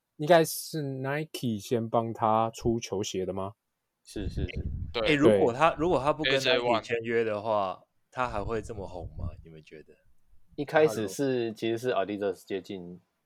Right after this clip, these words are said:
Speaker 2: 跟他完成合约。
Speaker 3: 我觉得他还是会红啊，
Speaker 4: 嗯。
Speaker 3: 他的历史成就摆在那，球鞋就是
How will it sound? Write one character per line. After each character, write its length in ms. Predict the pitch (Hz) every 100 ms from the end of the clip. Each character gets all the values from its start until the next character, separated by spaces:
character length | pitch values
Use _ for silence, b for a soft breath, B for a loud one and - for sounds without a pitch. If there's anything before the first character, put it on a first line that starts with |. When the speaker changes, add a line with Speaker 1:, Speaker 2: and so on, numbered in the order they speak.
| _
Speaker 2:
跟 140 | - 95
他 80 |
完 180 | 98 90
成 180 | 90 87
合 140 | 87
约。 240 | - 76 107 b b b b b
Speaker 3:
我 80 | -
觉 80 | 156
得 60 | 196
他 120 | 220
还 100 | 180
是 100 | 202
会 140 | 220
红 260 | 165 120 113
啊， 160 | 113
Speaker 4:
嗯。 40 | 120
Speaker 3:
他 180 | 190 196
的 320 | 175 143 131 _
历 140 | 180 196
史 120 | 135
成 160 | 120 120
就 140 | 151
摆 240 | 151 107
在 160 | 107 120
那， 340 | 123 127 117 110 - - - - _ - -
球 160 | - 131
鞋 240 | 127 120
就 160 | 104 139
是 320 | 131 131